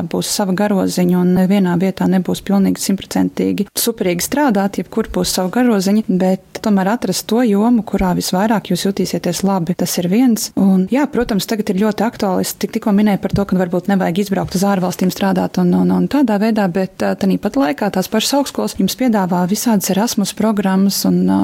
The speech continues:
un es ieteiktu tās izmantot. Tās es savā laikā neizmantoju, bet tagad, skatoties atpakaļ, jā, es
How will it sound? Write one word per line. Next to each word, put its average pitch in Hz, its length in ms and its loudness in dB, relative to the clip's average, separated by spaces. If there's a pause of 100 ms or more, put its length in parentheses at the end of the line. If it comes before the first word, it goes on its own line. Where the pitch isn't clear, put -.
un 202 220 0
es 254 120 -2
ieteiktu 269 420 -2
tās 226 260 0
izmantot. - 540 -2
Tās 208 340 -2
es 202 120 -2
savā 202 300 0
laikā 190 340 0
neizmantoju, 233 880 2
bet 190 480 -2
tagad, 208 260 -6
skatoties 214 600 -2 (120)
atpakaļ, 220 640 -2
jā, 269 260 2
es 196 200 -2